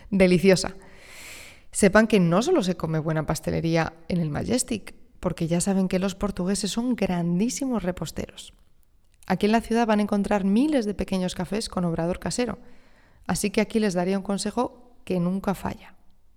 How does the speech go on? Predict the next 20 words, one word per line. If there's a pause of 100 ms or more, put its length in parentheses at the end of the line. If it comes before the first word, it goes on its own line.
(180)
Si
huele
bien, (680)
pa'
dentro
porque
está
buenísimo. (1040)
Ya
saben
que
además
de
las
tartas
de
manzana
y
las
torrijas,